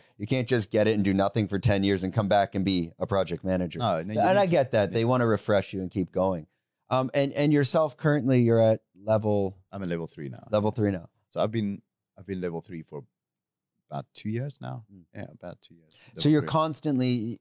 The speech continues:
Speaker 1: I mean, you have to push yourself to stay active. Like, what is that maintenance plan where to, uh, hold that level three? Are they testing you as well every once in a while to
Speaker 2: So
Speaker 1: make sure you're still there?
Speaker 2: <clears throat> No, what they do is they, they give you these C E Us. So you got, like, a graph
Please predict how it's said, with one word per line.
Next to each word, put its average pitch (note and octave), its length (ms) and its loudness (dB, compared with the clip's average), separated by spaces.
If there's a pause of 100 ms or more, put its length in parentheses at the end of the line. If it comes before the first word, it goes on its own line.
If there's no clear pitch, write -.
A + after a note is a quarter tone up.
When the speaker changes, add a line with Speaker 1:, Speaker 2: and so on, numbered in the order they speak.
Speaker 1:
I B2 40 2
mean, B2 320 4
you A#2 60 0
have A#2 120 0
to A2+ 80 -2
push C3+ 280 2
yourself A2+ 460 2 (400)
to D#3 260 4
stay B2 280 2
active. A2 440 2
Like, C3+ 220 0
what E3+ 160 2
is E3+ 140 0
that D#3 180 4
maintenance B2 560 2
plan G2 400 0
where G2 260 4 (420)
to, A#2 600 4
uh, G2 380 -2
hold D3 480 2
that B2 200 0
level A2+ 280 2
three? A2+ 260 2
Are A2+ 60 2
they B2 120 0
testing D3+ 460 0
you E3+ 160 2
as C3+ 140 2
well C#3+ 280 4
every D3+ 200 2
once D3 200 0
in D3 60 -2
a D3 60 2
while D3 160 4
to C3 100 0
Speaker 2:
So A#2+ 80 4
Speaker 1:
make A#2 80 -2
sure C3 180 0
you're B2+ 140 2
still A#2 240 0
there? B2+ 340 -2
Speaker 2:
<clears throat> - 40 -12
No, B2+ 360 4
what A#2 200 0
they D#3+ 80 0
do C#3 120 2
is B2 120 2
they, G#2+ 240 0
they G#2 140 -4
give A2 180 -6
you A#2 40 -2
these G2 200 -4
C G#2 240 0
E F2 180 -2
Us. D#2+ 80 -2
So G2+ 80 -4
you G#2+ 80 0
got, B2 100 4
like, G2+ 160 -2
a G2 60 -8
graph F#2 500 -2